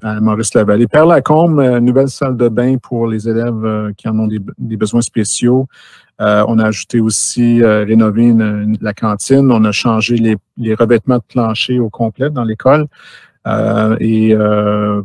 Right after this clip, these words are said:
donc, ça fait en sorte, là, que ce nouveau type de, de, de revêtement-là, euh, ne nécessite pas de cirer, là, comme ça a été la tradition, là, pendant bien des années dans les écoles, euh, durant l'été.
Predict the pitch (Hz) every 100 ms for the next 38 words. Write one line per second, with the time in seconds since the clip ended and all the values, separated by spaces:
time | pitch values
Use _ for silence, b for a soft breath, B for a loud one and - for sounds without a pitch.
0 | - 113 107 - 107 120 - 139 - 110
1 | - 113 113 113 110 123 117 - 131 123
2 | 113 101 107 101 107 107 110 110 - 117
3 | 110 104 113 123 120 107 104 104 107 110
4 | 104 - - 104 - 131 113 101 - 120
5 | 104 120 127 117 - 107 - 107 117 107
6 | - 107 - - 117 117 107 98 110 107
7 | 107 113 120 110 110 113 117 107 101 101
8 | 120 113 110 90 101 107 104 104 95 98